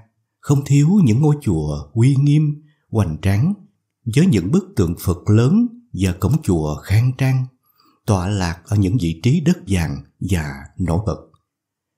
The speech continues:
Những ngôi chùa này thường được trang hoàng chạm khắc tinh xảo với những ngọn tháp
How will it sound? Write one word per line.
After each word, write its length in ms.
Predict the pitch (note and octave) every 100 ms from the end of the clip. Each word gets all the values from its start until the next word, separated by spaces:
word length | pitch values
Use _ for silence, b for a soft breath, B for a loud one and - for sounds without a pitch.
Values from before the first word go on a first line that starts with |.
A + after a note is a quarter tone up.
| _ _ _ _ _
Những 280 | A2+ G#2 C#3
ngôi 160 | F3+ E3+
chùa 200 | - F2+
này 420 | E2+ E2+ D2+ D2 C#2+ b b _
thường 180 | G#2 F#2
được 200 | F#2+ -
trang 300 | C3+ A#2 A2
hoàng 500 | G#2 F#2 E2 D#2+ D#2+ D#2+
chạm 280 | - E2+ D#2
khắc 360 | D#2+ D3 D3+ -
tinh 220 | D3 D3
xảo 540 | C#3+ F#2 D#2 G#2+ E3+ B B B - B2+
với 120 | E3+
những 160 | G#3+ C3
ngọn 220 | F2 F2
tháp 180 | C3+